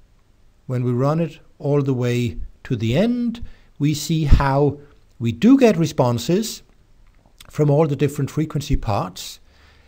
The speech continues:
but they are not really aligned. And when they s-, are summed up, which they always are in your A B R system, what you see is this, our typical A B R response.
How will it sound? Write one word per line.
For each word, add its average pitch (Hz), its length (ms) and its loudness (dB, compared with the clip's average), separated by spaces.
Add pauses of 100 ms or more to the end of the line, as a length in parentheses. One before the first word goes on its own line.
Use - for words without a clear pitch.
(120)
but 135 120 -8
they 147 140 0
are 160 60 -2
not 190 180 -2
really 208 280 4
aligned. 180 680 0 (1120)
And 147 220 -2
when 147 160 2
they 139 140 2
s-, - 320 -4
are 139 140 -2
summed 226 460 2
up, 202 240 0 (200)
which 156 240 -2
they 165 200 2
always 120 540 -2
are 104 380 -6
in 131 160 -6
your 131 240 -4
A 107 120 -4
B 101 180 -6
R 95 180 -8
system, 202 500 -10 (1040)
what 123 180 -4
you 131 120 -2
see 123 360 -6
is 127 180 -6
this, - 460 -6 (460)
our 160 220 0
typical 151 640 -4 (240)
A 123 160 -2
B 110 180 -2
R 95 180 -4
response. - 680 -14